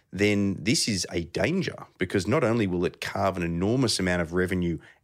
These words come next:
out by giving people back their own income via these tax cuts, it also can create a scenario where, as a result of that, obviously, the government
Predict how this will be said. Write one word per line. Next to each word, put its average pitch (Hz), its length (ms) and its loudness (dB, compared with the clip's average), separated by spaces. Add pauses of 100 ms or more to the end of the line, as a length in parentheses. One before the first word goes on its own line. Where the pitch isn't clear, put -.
out 110 400 0
by 90 100 0
giving 87 360 -2
people 87 280 -4
back 95 380 0
their 82 240 -2
own 80 200 -2
income 90 460 -2
via 82 220 0
these 85 200 -4
tax - 240 -4
cuts, - 360 -6 (420)
it 110 160 2
also 143 300 2
can 92 200 -2
create 87 360 0 (420)
a 104 80 -8
scenario 98 440 2
where, 92 260 2
as 90 120 0
a 85 60 0
result 87 420 2
of - 80 -6
that, - 160 -8
obviously, - 400 -4
the 120 100 -4
government 101 540 0